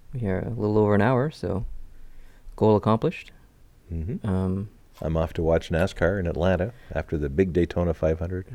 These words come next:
Speaker 1: I'm off to edit about three thousand videos.
Speaker 2: Right on.
Speaker 1: Uh, thanks, guys, for, for, uh, listening on You-, on, uh, iTunes or, uh, Google Play or any podcatcher app you use, or watching on YouTube. I'm not really sure how many people watch versus listen, but, uh,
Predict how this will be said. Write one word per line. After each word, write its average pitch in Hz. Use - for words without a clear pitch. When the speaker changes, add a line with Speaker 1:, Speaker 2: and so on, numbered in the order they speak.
Speaker 1:
I'm 95
off 101
to -
edit 107
about 104
three 117
thousand 117
videos. 127
Speaker 2:
Right 78
on. 202
Speaker 1:
Uh, 101
thanks, 127
guys, 120
for, 104
for, 98
uh, -
listening 127
on 107
You-, 123
on, 95
uh, 82
iTunes 123
or, 95
uh, 78
Google 101
Play 143
or 92
any 92
podcatcher 90
app -
you 92
use, 107
or 143
watching 117
on 101
YouTube. 95
I'm 117
not 240
really 170
sure 120
how 110
many 104
people 95
watch 95
versus 95
listen, -
but, -
uh, -